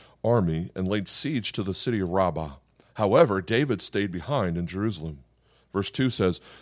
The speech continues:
"Late one afternoon, after his midday rest, David got out of bed, and he was walking on the roof of the palace, and he looked out over the city. He noticed a woman of unusual beauty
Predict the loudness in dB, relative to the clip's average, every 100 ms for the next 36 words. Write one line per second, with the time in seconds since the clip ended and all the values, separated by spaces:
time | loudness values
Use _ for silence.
0 | 2 4 6 4 4 2 0 0 2 2
1 | 2 0 0 0 2 0 0 -2 -2 -2
2 | -2 -2 0 2 0 -2 -4 -4 -2 -2
3 | -2 -4 0 0 0 0 -2 0 -2 -4
4 | -6 -10 -4 -2 -2 -6 -16 -20 -6 -2
5 | 0 0 0 2 0 0 -2 -4 -4 -4
6 | -2 0 0 0 -2 -4 -2 0 0 0
7 | 0 -2 0 0 0 -2 -2 -2 -2 -2
8 | -8